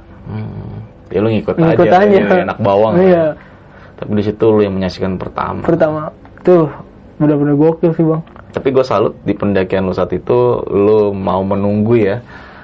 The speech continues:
Speaker 1: si perempuan itu nih, karena tasnya tertinggal.
Speaker 2: Hmm.
Speaker 1: Sampai lu makin dua malam dan harus ke puncak dua kali. Itu kan, eh, kegiatan yang sangat luar
Speaker 2: Iya,
Speaker 1: biasa
Speaker 2: iya.
Speaker 1: menurut gua.
Speaker 2: Soalnya kan kalau seandainya gua papas-papasan,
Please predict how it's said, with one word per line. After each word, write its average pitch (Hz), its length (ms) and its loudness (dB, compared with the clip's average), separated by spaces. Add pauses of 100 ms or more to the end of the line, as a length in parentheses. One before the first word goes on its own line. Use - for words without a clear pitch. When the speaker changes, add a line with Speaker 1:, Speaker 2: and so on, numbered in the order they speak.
(160)
Speaker 1:
si - 160 -10
perempuan 92 400 -4
itu 98 240 -4
nih, 87 240 -8
karena 92 240 -6
tasnya 92 220 -6
tertinggal. 95 600 -4
Speaker 2:
Hmm. 90 60 -6
Speaker 1:
Sampai 131 400 2
lu 139 80 2
makin 143 380 0
dua 143 100 4
malam 151 400 0
dan 135 160 2
harus 135 160 0
ke 127 160 -2
puncak 131 320 -4
dua 135 240 2
kali. 151 400 -2 (360)
Itu - 280 -2
kan, 208 320 0
eh, 151 320 0
kegiatan 147 420 -2
yang 151 140 0
sangat 151 240 -2
luar 143 220 2
Speaker 2:
Iya, 139 260 2
Speaker 1:
biasa 165 140 4
Speaker 2:
iya. 147 40 2
Speaker 1:
menurut 131 280 2
gua. 135 180 4 (240)
Speaker 2:
Soalnya 185 240 4
kan 240 160 2
kalau 196 80 4
seandainya 190 340 2 (600)
gua 170 140 2
papas-papasan, 175 840 2